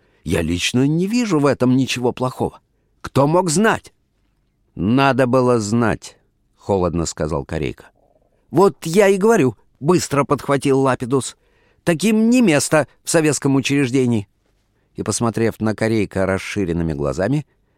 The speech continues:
он удалился к своему столу. Зал уже наполнился служащими. Из ящиков были вынуты эластичные металлические линейки, отсвечивающие селёдочным серебром.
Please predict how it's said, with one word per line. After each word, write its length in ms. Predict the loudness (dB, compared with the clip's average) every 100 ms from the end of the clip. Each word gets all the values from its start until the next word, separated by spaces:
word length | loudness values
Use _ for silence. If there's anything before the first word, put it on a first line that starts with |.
| _
он 200 | 0 2
удалился 640 | 2 0 0 -2 -4 -4 -6
к 60 |
своему 480 | -6 -2 -2 -2 -4
столу. 460 | -6 -10 -10 -10 -20 _ _ _ _ _ _ _ _ _ _ _
Зал 300 | -4 2 2
уже 160 | 2 2
наполнился 720 | 0 2 2 2 0 0 -4
служащими. 800 | -2 -2 -4 -4 -10 -12 -14 -20 _ _ _ _ _ _ -4
Из 160 | -2
ящиков 640 | 2 2 2 -2 -2 -2 0
были 200 | 0 2
вынуты 500 | 0 0 0 0 0
эластичные 720 | 0 0 -2 -6 -4 -2 0
металлические 720 | 0 0 -2 -2 -4 -4 -2
линейки, 600 | -2 0 0 -2 -4 -8 _ _ _
отсвечивающие 1080 | -4 -2 -2 0 0 0 0 0 0 0 -2
селёдочным 800 | 0 0 0 0 -2 -2 -2 -2
серебром. 580 | -4 -4 -2 -2 -4